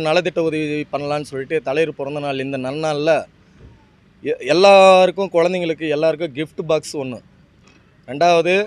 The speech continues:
பிரெட்டு, சாப்பாடு, தண்ணி, இது எல்லாமே நம்ம இந்த முறை தலைவர் பிறந்த நாளுக்கு மி-, மிக சிறப்பாக வாணியம்பாடி நகர சார்பாக இப்போது வழங்கப்பட்டுள்ளது.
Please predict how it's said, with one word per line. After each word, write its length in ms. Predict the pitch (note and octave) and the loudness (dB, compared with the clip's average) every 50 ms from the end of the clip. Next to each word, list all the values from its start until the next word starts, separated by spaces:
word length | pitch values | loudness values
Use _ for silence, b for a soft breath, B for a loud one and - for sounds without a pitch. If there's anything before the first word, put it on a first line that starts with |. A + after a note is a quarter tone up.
| G3+ - _ _ _ _ A#2+ A2+ | -6 -12 _ _ _ _ -6 -2
பிரெட்டு, 320 | C#3 D#3 D#3+ D#3+ F3 D#3 C3 - _ _ _ - - - | -2 -2 0 0 0 0 0 -2 _ _ _ -20 -12 -4
சாப்பாடு, 520 | - D#3 E3+ F3 E3 F3+ E3+ D3+ C#3+ D3 D3 D#3 - _ _ - | 0 0 2 2 2 2 2 2 2 -2 -4 -6 -8 _ _ -6
தண்ணி, 320 | C#3+ D#3 E3 D#3+ D#3 D3+ D3+ D#3+ - _ _ _ _ _ _ _ _ | -6 -4 -4 -4 -4 -4 -4 -8 -12 _ _ _ _ _ _ _ _
இது 140 | C3+ C#3 D3 D3 D3 | -6 0 0 2 2
எல்லாமே 360 | E3 F3+ F#3+ F#3 F3+ F3+ F#3+ F#3+ F3+ | 4 4 4 4 4 4 2 0 0
நம்ம 140 | F3 E3+ F3 F3+ F3 F3 E3+ E3+ D#3+ D#3 D3+ D3+ D3 D3 | 0 2 4 4 6 6 4 4 2 2 0 -2 -4 -4
இந்த 100 | D3+ D3+ D3 D3 D3 D3+ | -4 -2 -2 -2 -2 -2
முறை 160 | D#3+ E3+ E3+ E3 - D3 | 0 0 0 0 0 -2
தலைவர் 320 | D3+ E3+ E3+ E3 D3+ - | -2 -2 -2 -4 -4 -6
பிறந்த 200 | D3 C#3+ D3+ D#3 D3+ D3 | -8 -8 -8 -6 -8 -6
நாளுக்கு 280 | C#3 C#3 C#3 D3+ E3 D#3+ D#3 C#3+ C3+ C#3 | -6 -8 -8 -8 -8 -8 -8 -8 -10 -10
மி-, 160 | C#3 D3 C#3 C3 C3+ C#3 | -12 -12 -12 -12 -10 -4
மிக 140 | C#3+ F3+ D#3+ - | -4 -2 -2 -2
சிறப்பாக 500 | D#3+ E3 D3+ - E3 E3 D#3 F3 F3+ F3+ F#3 - - _ - - - - _ _ _ _ _ _ _ _ _ _ _ _ _ _ A2+ | -2 -4 0 2 2 2 4 2 0 -2 -2 -6 -14 _ -20 -20 -20 -20 _ _ _ _ _ _ _ _ _ _ _ _ _ _ -6
வாணியம்பாடி 520 | B2 D3+ F3 F#3 F#3+ F#3 F3 F3 F3 E3+ E3 D#3 D3+ | -2 0 2 4 4 4 4 4 4 4 2 0 0
நகர 180 | D#3 F3+ F3 F3+ F3 E3 D#3 D3+ | 2 2 4 4 4 4 2 2
சார்பாக 400 | D#3 D3+ D3 D3+ D#3 D#3 D3+ F3+ F3 D3+ A#2 E2 - _ _ _ _ _ _ _ _ _ _ _ _ _ - C#3+ | 0 -2 0 2 0 2 4 4 2 2 2 -2 -6 _ _ _ _ _ _ _ _ _ _ _ _ _ -10 -8
இப்போது 300 | - - E3+ E3+ E3 D#3+ E3 D3+ | 0 4 4 4 4 4 4 4
வழங்கப்பட்டுள்ளது. 760 | D3 D#3+ E3+ D#3+ D#3 D3+ C3+ D3+ C#3+ C#3 C#3 C3 B2 D3 | 2 2 0 -2 -2 -4 -2 -2 -4 -4 -4 -2 -2 -2